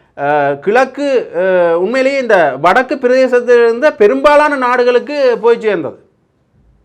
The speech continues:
குறிப்பாக இந்த அரேபிய நாடுகள் ஊடான இந்த, அஹ், வர்த்தக பரிமாற்றங்கள் கூட இந்த கப்பல் துறையில இருந்தா நிகழ்ந்தது. அப்ப இதை ஏன் நாங்கள்,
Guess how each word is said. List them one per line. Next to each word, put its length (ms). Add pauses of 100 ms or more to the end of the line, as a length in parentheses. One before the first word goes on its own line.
(760)
குறிப்பாக 400
இந்த 140
அரேபிய 440
நாடுகள் 380
ஊடான 400
இந்த, 520 (240)
அஹ், 260
வர்த்தக 480
பரிமாற்றங்கள் 800
கூட 300
இந்த 380
கப்பல் 340
துறையில 240
இருந்தா 300
நிகழ்ந்தது. 380
அப்ப 400
இதை 360
ஏன் 300
நாங்கள், 580